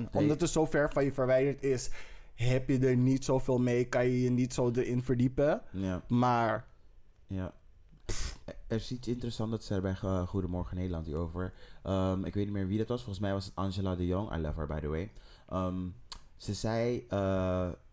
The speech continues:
Speaker 1: "Ergens in Nederland zit nu gewoon een vrouw, ehm, gewoon te kijken naar hoe dit allemaal zich heeft afgespeeld. Ze had dit moment gewoon hebben herinnerd dat ze weer wakker wordt. En hoe wij ermee omgaan. Hoe traumatisch is dat?"
Speaker 2: Ja,
Speaker 1: En
Speaker 2: want,
Speaker 1: niemand heeft het erover.
Speaker 2: want ik, ik vraag me al de hele tijd af,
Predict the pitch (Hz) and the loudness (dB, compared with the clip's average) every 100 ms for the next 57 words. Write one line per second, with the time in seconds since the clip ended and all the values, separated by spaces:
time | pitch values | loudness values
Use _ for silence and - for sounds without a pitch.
0 | - 110 120 123 113 104 107 110 120 123 | -4 0 0 -2 4 4 4 0 -4 -4
1 | 101 95 95 98 92 87 95 85 98 147 | -4 -4 -4 -4 -4 -4 -2 -2 -2 -4
2 | - - - - - 80 78 80 80 82 | -14 -20 -20 -20 -10 -6 -2 -2 -4 -4
3 | 92 90 92 90 90 101 104 87 92 92 | -4 -4 -4 -4 -4 -4 -4 -4 -2 -4
4 | 85 90 87 82 85 85 82 85 - - | -4 -4 -4 -6 -6 -6 -6 -8 -10 -10
5 | - 101 95 85 87 92 87 90 87 92 | -4 -4 -2 -2 -2 -2 -2 -2 -4 -6
6 | 87 80 85 82 90 90 85 90 80 85 | -4 -4 -2 -2 -2 -4 -4 -4 -4 -6
7 | - 95 110 - - - 92 90 90 87 | -4 -4 -4 -8 -14 -4 0 0 0 0
8 | 87 85 - 87 - 65 90 107 120 104 | -2 -4 -4 -6 -6 -6 -2 0 0 0
9 | 92 80 90 90 87 82 - - 127 139 | -2 -2 -6 -10 -8 -8 -8 -6 0 2
10 | 165 113 107 107 143 147 113 113 107 104 | 4 4 4 2 2 4 4 2 2 0
11 | 98 90 90 87 - 76 139 143 - 190 | 0 -4 -2 -2 -2 0 0 0 0 0
12 | - - 170 190 233 226 185 156 156 143 | 2 0 2 2 2 0 2 4 4 4
13 | 190 190 151 - 139 139 - | 2 2 0 2 0 0 -4